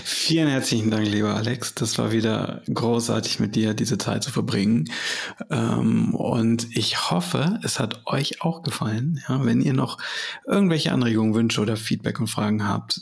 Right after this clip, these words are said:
zu all diesen Themen, dann meldet euch gerne bei uns. Ihr findet alles unten in der Beschreibung. Und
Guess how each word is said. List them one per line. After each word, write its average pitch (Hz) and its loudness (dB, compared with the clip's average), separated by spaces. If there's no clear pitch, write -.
zu - 0
all 110 0
diesen 113 2
Themen, 113 2
dann 110 2
meldet 110 2
euch 113 0
gerne 113 4
bei 113 4
uns. 175 2
Ihr 127 -12
findet 110 0
alles 113 0
unten 110 -2
in 95 2
der 101 0
Beschreibung. 135 0
Und 123 2